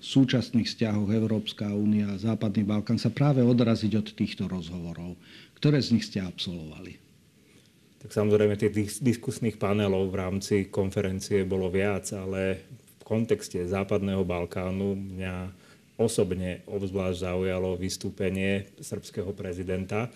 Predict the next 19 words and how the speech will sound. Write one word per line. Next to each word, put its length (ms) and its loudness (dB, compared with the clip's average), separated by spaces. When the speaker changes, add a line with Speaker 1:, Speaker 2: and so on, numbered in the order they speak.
Speaker 2:
Aleksandra 640 0
Vučiča 560 -4
a 160 -6
potom 480 2
panel, 560 2
na 80 -2
ktorom 480 4
bolo 320 6
hneď 400 2
niekoľko 880 0
vysokých 480 -2
predstaviteľov 800 -2
krajín 400 -6
Západného 480 -4
Balkánu, 640 0
konkrétne, 640 2
e, 140 2
premiér 640 0
Macedónska, 960 0